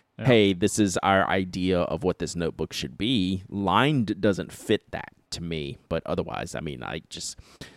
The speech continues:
Speaker 2: you know, I mean, orange and green and, like, the
Speaker 1: It's
Speaker 2: colors of it all.
Speaker 1: beautiful.
Speaker 2: Like, it,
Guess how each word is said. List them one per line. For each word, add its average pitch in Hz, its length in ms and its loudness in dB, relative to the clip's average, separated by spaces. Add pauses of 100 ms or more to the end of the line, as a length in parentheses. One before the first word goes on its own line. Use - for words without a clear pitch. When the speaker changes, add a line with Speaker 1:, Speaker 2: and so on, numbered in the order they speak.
(220)
Speaker 2:
you 101 100 0
know, - 140 -8 (200)
I - 40 -14
mean, 52 260 -14
orange 60 340 -8
and 52 160 -14
green 64 380 -10
and, 52 240 -14 (220)
like, - 160 -12
the - 120 -12
Speaker 1:
It's - 60 -10
Speaker 2:
colors 64 220 -4
of 151 40 4
it 156 60 8
all. 165 60 8
Speaker 1:
beautiful. 104 500 4
Speaker 2:
Like, 98 180 0
it, 76 120 -6